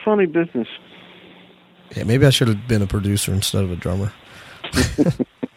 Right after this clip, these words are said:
Speaker 2: So after, uh, so you guys come out with the first record, and then, and then you come out with Soup, and you guys are, are, uh, how long were you guys on tour total, like, supporting those two?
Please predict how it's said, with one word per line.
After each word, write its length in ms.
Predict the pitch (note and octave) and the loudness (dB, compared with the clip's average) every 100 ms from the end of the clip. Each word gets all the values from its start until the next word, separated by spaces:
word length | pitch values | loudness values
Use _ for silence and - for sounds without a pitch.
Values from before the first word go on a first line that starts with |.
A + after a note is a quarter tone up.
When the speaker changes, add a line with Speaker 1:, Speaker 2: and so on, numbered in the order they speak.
| - - - - - - - - - | -20 -12 -10 -10 -12 -20 -20 -20 -8
Speaker 2:
So 240 | - E3+ D#3 | 0 2 4
after, 440 | F3+ - F3+ D#3 | 2 2 2 4
uh, 260 | C3 A#2 A2 _ _ _ _ _ _ - | 2 0 -2 _ _ _ _ _ _ -2
so 140 | - | 2
you 100 | D3 | 4
guys 180 | D3+ D#3+ | 4 4
come 120 | E3 | 4
out 80 | C#3 | 2
with 80 | A#2 | 0
the 60 | |
first 260 | A#2 B2+ A#2+ | 2 2 2
record, 160 | A2+ G#2+ | 2 2
and 120 | G#2+ | 2
then, 260 | G#2+ G#2 - | 4 2 0
and 160 | G#2+ G#2 | -2 0
then 100 | G#2+ | 0
you 60 | G#2+ | 0
come 160 | A2+ | 0
out 100 | G#2+ | 0
with 140 | G2+ - | 0 -2
Soup, 320 | - A2 G#2 | 0 -2 -2
and 120 | G#2 | -4
you 60 | G2 | -2
guys 300 | G#2 G#2 G#2+ | -2 -2 -2
are, 320 | G2+ G2 - - | -2 -4 -6 -8
are, 180 | G#2 G2+ | -4 -2
uh, 260 | F#2+ F#2 F#2+ G2 _ - | -2 -4 -6 -8 _ -2
how 140 | C#3+ | 2
long 160 | D#3+ E3 | 4 4
were 80 | E3 | 2
you 80 | D3 | 4
guys 180 | C#3 | 4
on 140 | B2+ A2+ | 2 0
tour 460 | - B2+ A#2+ G2 - _ - - | 0 0 2 -2 -6 _ -8 0
total, 400 | B2+ A#2 F#2+ D#2+ | 2 2 -2 -6
like, 180 | F#2 | -6
supporting 460 | - G2+ A2+ G#2+ G2+ | -6 -6 -2 -2 -2
those 200 | F#2+ F#2+ | -2 -4
two? 280 | - G2+ | -6 -6